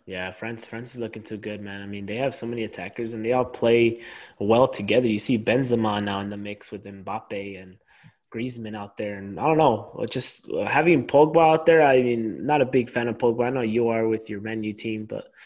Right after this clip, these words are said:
you look good too out there. And I think it's just having Kanté out there taking some of that load off him. Pogba can play more free, which helps out a lot. And I think Man U needs that if they wanna succeed. But we could talk about Premier League another time. <laughs>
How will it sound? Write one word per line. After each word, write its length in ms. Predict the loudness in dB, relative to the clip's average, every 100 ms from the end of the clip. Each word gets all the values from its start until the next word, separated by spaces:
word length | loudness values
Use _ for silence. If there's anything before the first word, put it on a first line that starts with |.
| -20 _
you 100 | -6
look 200 | -2 0 2
good 180 | 0
too 180 | 0 2
out 200 | 2 2
there. 220 | 2 2
And 180 | 2 -2
I 100 | -2
think 200 | -2 0
it's 200 | -2 0
just 220 | -2 -2
having 480 | 0 0 2 0 -2
Kanté 480 | -6 -6 -4 2 2
out 180 | 2 0
there 260 | 0 0 -4 -12 -20 _
taking 260 | -4 -2 -2
some 180 | -2
of 60 | 0
that 160 | 0 2
load 280 | 4 4 2
off 180 | -2
him. 260 | -8 -10 -10 -4
Pogba 260 | -2 -2 -6
can 120 | -8
play 200 | -4 -4
more 200 | -4 -8
free, 340 | -8 -6 -4
which 220 | -6 -10 -10
helps 260 | -10 -10
out 100 | -10
a 60 | -10
lot. 280 | -10 -12 -12
And 80 |
I 60 | -10
think 220 | -8 -6
Man 180 | -4 -4
U 80 | -6
needs 240 | -8 -8
that 120 | -10
if 100 | -12 -10
they 80 |
wanna 180 | -12 -12
succeed. 360 | -16 -16 -12 -12
But 80 | -8
we 120 | -8
could 100 | -8
talk 140 | -10 -8
about 220 | -10 -10
Premier 260 | -10 -10
League 160 | -8 -10
another 220 | -12 -16
time. 260 | -14 -14
<laughs> 60 | -14